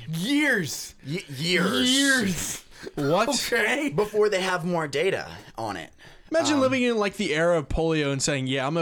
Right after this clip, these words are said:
Speaker 3: I'm gonna wait a couple years to get this vaccine."
Speaker 2: She's like, "I didn't get, you know, other vaccines. I never get the flu vaccine." I'm like,
Speaker 3: Hello? She's a walking epidemic.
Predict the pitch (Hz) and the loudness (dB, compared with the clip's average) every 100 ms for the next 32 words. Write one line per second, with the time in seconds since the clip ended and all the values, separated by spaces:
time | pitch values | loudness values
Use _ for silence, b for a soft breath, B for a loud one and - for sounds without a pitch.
0 | 160 196 180 139 135 - 143 135 120 123 | -2 -2 0 0 -2 -6 -6 -4 -4 -2
1 | 139 139 120 113 107 - - - b b | 0 0 0 -4 -4 -4 -4 -8 b b
2 | b b b - 147 135 143 117 - 120 | b b b -8 -4 -4 -2 -2 -2 -4
3 | 107 165 151 156 127 131 147 160 147 143 | -4 -2 -2 -2 -2 -4 -4 -2 -2 -2
4 | 143 _ 131 135 127 120 131 123 123 - | -4 _ -6 -4 -2 -2 -4 -4 -6 -8
5 | - 131 127 123 104 120 117 120 120 - | -8 -6 -6 -6 -6 -6 -6 -6 -10 -10
6 | 139 127 120 117 127 123 117 104 - _ | -8 -4 -6 -6 -10 -8 -6 -8 -10 _
7 | _ _ _ 156 147 185 208 196 180 180 | _ _ _ -4 0 0 0 0 2 0
8 | 185 190 185 185 214 330 - - | 0 0 0 0 0 0 -4 -6